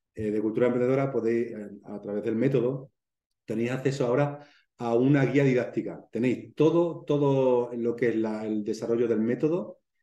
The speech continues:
lo tenéis en un documento, en un solo documento, además, eh, bastante, con el, un poco argumentado todo, enlazado,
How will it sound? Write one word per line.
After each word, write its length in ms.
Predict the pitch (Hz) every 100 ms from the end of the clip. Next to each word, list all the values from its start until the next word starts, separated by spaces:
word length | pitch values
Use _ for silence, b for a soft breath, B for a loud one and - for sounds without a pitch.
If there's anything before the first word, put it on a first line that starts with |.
| _ _
lo 200 | 127 127
tenéis 300 | 131 143 139
en 80 | 135
un 180 | 147 147
documento, 520 | 143 123 131 143 151
en 80 | 131
un 80 |
solo 140 | - 127
documento, 680 | 120 117 127 147 160 160 _ _
además, 380 | 113 127 139 139 131 120
eh, 160 | 117
bastante, 400 | 113 113 139 127
con 140 | 127 120
el, 160 | 127 - 135 139
un 100 | 139
poco 180 | 151
argumentado 680 | 147 139 131 123 113 143 139
todo, 200 | 143 135
enlazado, 800 | 139 120 107 - 143 143 147 -